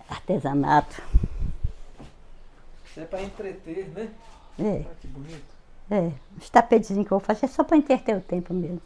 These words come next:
Speaker 2: E essa maquininha também deve ser bem
Speaker 1: Essa minha
Speaker 2: novinha,
Speaker 1: máquina
Speaker 2: né?
Speaker 1: tá bem novinha, tá só com setenta anos.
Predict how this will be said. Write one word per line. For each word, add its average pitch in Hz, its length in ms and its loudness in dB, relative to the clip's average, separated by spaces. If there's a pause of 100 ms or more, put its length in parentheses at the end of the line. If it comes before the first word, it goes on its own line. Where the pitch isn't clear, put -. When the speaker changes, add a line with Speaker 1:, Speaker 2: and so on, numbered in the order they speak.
Speaker 2:
E 196 80 -8
essa 220 180 -10
maquininha 247 400 -4
também 233 260 -8
deve 262 200 -4
ser 220 160 -2
bem - 100 10
Speaker 1:
Essa 339 180 10
minha 330 200 12
Speaker 2:
novinha, 262 60 10
Speaker 1:
máquina 269 280 8
Speaker 2:
né? 269 80 4
Speaker 1:
tá 294 120 8
bem 349 200 12
novinha, 330 380 10
tá 269 180 8
só 294 160 2
com 311 160 8
setenta 349 540 8
anos. 220 420 4